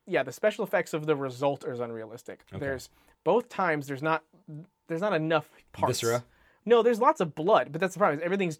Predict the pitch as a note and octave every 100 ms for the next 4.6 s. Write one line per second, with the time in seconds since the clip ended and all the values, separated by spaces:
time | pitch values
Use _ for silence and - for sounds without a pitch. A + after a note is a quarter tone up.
0 | - G3 A#3+ G3+ E3 F3 D#3+ D#3 D3 D3
1 | D#3 - - - - - D#3+ G#2 E2 G2+
2 | - C#2 C#2+ - A#2 G2 D#2 A2+ G#2 E2
3 | D2 E2 F3+ F3+ C#3+ D3+ F#3+ E3+ B2+ -
4 | E3+ D#3+ F3 E3 C3+ -